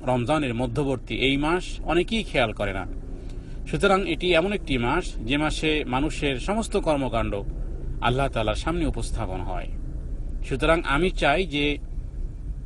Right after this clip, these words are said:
এমন সময় আমার কর্মকাণ্ডের খতিয়ান আমল আল্লাহর কাছে উপস্থাপিত হয় যখন আমি রোজা অবস্থায় আছি, সিয়াম অবস্থায় আছি।"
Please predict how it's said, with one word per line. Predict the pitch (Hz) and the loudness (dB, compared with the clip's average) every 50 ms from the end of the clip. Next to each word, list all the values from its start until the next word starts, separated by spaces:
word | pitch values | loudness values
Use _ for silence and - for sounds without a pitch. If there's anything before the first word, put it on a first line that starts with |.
| - - - - | -6 -4 -2 2
এমন | 139 165 202 233 220 | 2 4 4 4 2
সময় | - - 196 185 175 175 | 2 0 0 2 4 4
আমার | 165 160 160 156 147 139 | 4 4 2 2 0 0
কর্মকাণ্ডের | - 143 135 135 139 139 127 139 135 135 123 131 131 131 117 - | 2 2 2 2 2 0 0 0 0 0 0 2 0 0 0 -2
খতিয়ান | - - 135 117 - 131 131 135 120 120 131 147 - - - - - - - - - - - - - - - - - - - - - - - - - - - - - - - - - - - - - - - - - - | -4 -4 -4 -2 0 2 2 4 4 2 2 -2 -4 -6 -8 -8 -8 -8 -8 -8 -8 -8 -6 -6 -6 -6 -6 -8 -8 -8 -8 -8 -8 -8 -8 -8 -8 -8 -8 -10 -10 -10 -10 -10 -10 -8 -10 -8 -8 -8 -8 -8 -8 -6
আমল | - - 117 123 143 143 135 131 | -2 0 0 2 2 2 0 0
আল্লাহর | 113 120 117 123 127 127 | 0 0 0 0 0 0
কাছে | 123 - 113 - 131 120 | -2 -4 -6 -2 -2 -2
উপস্থাপিত | 113 - 135 - - - - 165 156 - 135 123 135 | -2 -2 -2 -4 -2 0 2 2 2 2 0 -2 0
হয় | 117 123 131 139 127 | 0 2 2 0 0
যখন | 117 110 104 - - 143 139 127 | 0 -2 -2 -2 -2 -2 -2 -2
আমি | 117 127 131 131 147 170 202 220 220 - - - - - - - - - - - - - - - - - - - - - - - - | 0 0 0 0 0 0 0 -2 -2 -4 -4 -4 -4 -4 -4 -4 -4 -4 -4 -6 -6 -8 -6 -6 -6 -6 -4 -2 -2 -2 -2 -4 -2
রোজা | 117 120 110 139 139 | -2 0 2 2 2
অবস্থায় | 131 120 107 113 110 - - - - 101 98 | 0 0 0 -2 -4 -4 -4 -4 -2 -2 -2
আছি, | 95 - - 101 92 | -2 -2 -4 -4 -4
সিয়াম | - - 170 180 180 165 143 | -4 -2 2 2 2 2 2
অবস্থায় | 127 113 110 117 - - - - 104 98 | 0 0 -2 -2 -4 -4 -4 -2 -2 0
আছি।" | 98 92 - - 98 95 | -2 -2 -4 -4 -6 -6